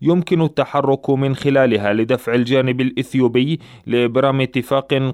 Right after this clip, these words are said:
قانوني ملزم يراعي مصالح كافة الأطراف، في حين من المرجح أن يكون الخيار العسكري ورقة ضغط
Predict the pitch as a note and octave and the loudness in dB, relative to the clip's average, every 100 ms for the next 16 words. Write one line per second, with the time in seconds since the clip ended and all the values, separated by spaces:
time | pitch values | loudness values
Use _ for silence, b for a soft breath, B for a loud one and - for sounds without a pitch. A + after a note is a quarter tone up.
0 | - B2+ B2+ B2+ C3 B2+ B2 C3+ B2 B2+ | -2 0 0 0 0 0 0 0 0 0
1 | D#3 - B - A#2+ C3 D3+ C3 C3+ C3 | 0 -2 B -2 2 4 2 0 0 -2
2 | - B2+ C3 - B2 - C3 - B2 B2 | 0 0 0 -2 -4 -2 -4 -2 -4 0
3 | A2+ A2 B2+ A#2+ - - b b - A2+ | -2 0 0 0 -2 -20 b b -8 -8
4 | - B2+ B2 B2 A#2 A#2 B2 B2+ B2 A2 | -2 -2 -2 0 0 0 0 0 -2 -2
5 | A#2+ A#2 - C3+ B2 A2 B2 A#2+ B2+ A#2+ | -4 -6 -4 -2 -2 -2 0 2 2 0
6 | G#2 - - B2+ B2+ A#2+ B B - A2+ | -2 -4 -2 0 0 -4 B B -4 0
7 | A#2+ B2 - A#2+ A#2+ A2+ B2 A2+ | 2 0 -2 -4 -2 -2 -2 -2